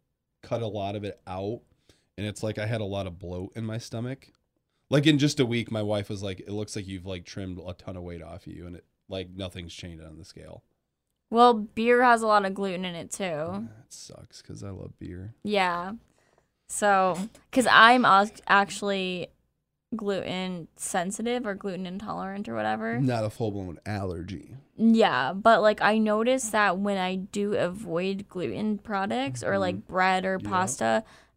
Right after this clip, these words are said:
Speaker 2: I, my body feels a lot better.
Speaker 1: Yes.
Speaker 2: And honestly, I look thinner in my stomach
Speaker 1: Yes.
Speaker 2: area.
Speaker 1: Me
Speaker 2: But
Speaker 1: too.
Speaker 2: when I've been, like, drinking a lot or I've had pasta
Speaker 1: Yep.
Speaker 2: or a lot of bread or a lot of gluten, then I literally look like a prego.
Speaker 1: Well, it,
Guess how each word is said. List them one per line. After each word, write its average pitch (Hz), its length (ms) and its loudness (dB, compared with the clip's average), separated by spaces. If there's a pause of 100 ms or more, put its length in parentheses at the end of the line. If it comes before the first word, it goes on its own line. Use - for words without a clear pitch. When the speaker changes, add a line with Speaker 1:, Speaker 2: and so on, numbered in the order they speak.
(120)
Speaker 2:
I, 196 240 10
my 208 180 4
body 202 300 2
feels 214 260 -2
a 220 60 0
lot 208 300 2
better. 185 380 0
Speaker 1:
Yes. - 340 -10
Speaker 2:
And 226 100 8
honestly, 247 360 6
I 285 80 4
look 214 260 2 (260)
thinner 196 320 0
in 196 160 -2
my 175 120 -2
stomach 196 440 -4
Speaker 1:
Yes. 90 100 -8
Speaker 2:
area. 65 400 -8 (240)
Speaker 1:
Me 113 140 -6
Speaker 2:
But 240 220 12
Speaker 1:
too. 202 80 0
Speaker 2:
when 233 160 4
I've 233 200 4
been, 220 160 2
like, 190 240 -4
drinking 285 520 4
a 262 100 4
lot 226 540 6
or 185 100 8
I've 180 80 0
had 202 260 -6
pasta 226 960 4
Speaker 1:
Yep. 110 440 -2
Speaker 2:
or 185 440 8 (120)
a 202 80 4
lot 196 240 6
of 175 240 -6
bread 262 340 10
or - 80 6
a 196 80 4
lot 196 160 2
of 190 140 -10
gluten, 214 720 2
then 240 160 6
I 285 120 4
literally 247 320 6
look 220 220 0
like 208 160 0
a 190 40 2
prego. 165 600 -4 (640)
Speaker 1:
Well, 120 200 -2
it, 113 160 -4